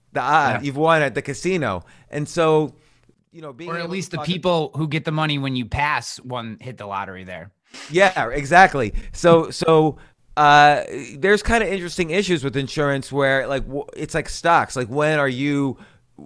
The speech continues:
Speaker 1: when are you a good thing for, uh, when, when are you bad for insurance companies to take a risk on 'cause you're defying the odds in one way or the other, and knowing about that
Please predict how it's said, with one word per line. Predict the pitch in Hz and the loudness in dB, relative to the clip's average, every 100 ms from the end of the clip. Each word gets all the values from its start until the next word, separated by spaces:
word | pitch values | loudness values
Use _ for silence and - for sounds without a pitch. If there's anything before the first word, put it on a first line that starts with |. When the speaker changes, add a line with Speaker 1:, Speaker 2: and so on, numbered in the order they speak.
| - | -20
Speaker 1:
when | - - 120 143 160 | -20 -20 -6 -2 -2
are | |
you | 160 151 139 | 0 0 0
a | 135 | 0
good | 139 143 120 | 0 0 0
thing | 139 151 139 123 | 0 0 0 -4
for, | 123 131 - | -6 -8 -4
uh, | 139 - | -4 -2
when, | 160 196 180 | -2 0 0
when | 160 202 | 2 2
are | |
you | 202 165 | 2 -2
bad | 110 147 151 160 117 | 0 4 8 6 6
for | 135 | 0
insurance | 127 123 139 139 | 0 0 -2 -2
companies | - 143 131 131 131 | -2 -4 -2 -4 -4
to | - | -4
take | 120 127 | -2 -2
a | 117 | 0
risk | 131 165 - | 0 0 0
on | 127 117 | -2 -2
'cause | 127 113 | -6 -6
you're | 123 | -6
defying | 117 113 131 131 131 | -6 -2 0 0 -2
the | 123 | 0
odds | 147 156 110 | 2 2 2
in | 113 | -2
one | 120 123 | -2 -2
way | 127 120 | 0 0
or | |
the | 120 | 2
other, | 143 143 117 113 - - - | 2 2 -2 -4 -12 -20 -8
and | 131 127 127 127 120 - | -4 -2 -2 -4 -8 -12
knowing | 117 120 139 170 180 143 | -10 -4 -2 0 0 -2
about | 110 107 113 | -2 -2 -2
that | 117 113 117 - | -2 -2 -2 -6